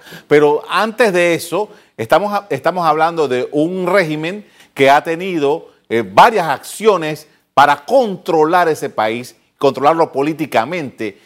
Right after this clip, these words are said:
y controlar también los, eh, eh, económicamente, porque ahí hay dos, eh, vertientes dentro del mismo régimen, porque, eh, tal como Somoza y su dinastía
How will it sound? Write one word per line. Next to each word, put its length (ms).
y 100
controlar 560
también 680
los, 580
eh, 200
eh, 400
económicamente, 1000
porque 280
ahí 240
hay 220
dos, 580
eh, 160
vertientes 720
dentro 460
del 180
mismo 300
régimen, 420
porque, 440
eh, 540
tal 180
como 260
Somoza 640
y 340
su 220
dinastía 720